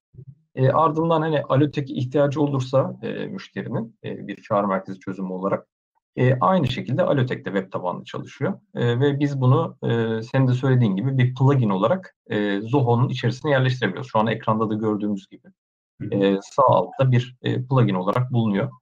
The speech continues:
Speaker 1: E, bu plugin sadece böyle bir arayüz olarak bulunmuyor aslında. Arka tarafta entegrasyonu da tamamlıyor.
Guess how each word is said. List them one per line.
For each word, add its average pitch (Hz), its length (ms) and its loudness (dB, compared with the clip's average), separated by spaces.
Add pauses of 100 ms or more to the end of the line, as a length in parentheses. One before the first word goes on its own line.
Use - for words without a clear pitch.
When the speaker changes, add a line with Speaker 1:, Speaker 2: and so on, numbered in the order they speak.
(440)
Speaker 1:
E, 113 200 4
bu 185 140 2
plugin 180 420 4
sadece 160 460 0
böyle 151 180 4
bir - 220 0
arayüz 147 280 4
olarak 151 320 2
bulunmuyor 143 380 0
aslında. 196 260 0
Arka 139 240 0
tarafta 131 280 0
entegrasyonu 147 680 -2
da 123 120 0
tamamlıyor. 92 560 -6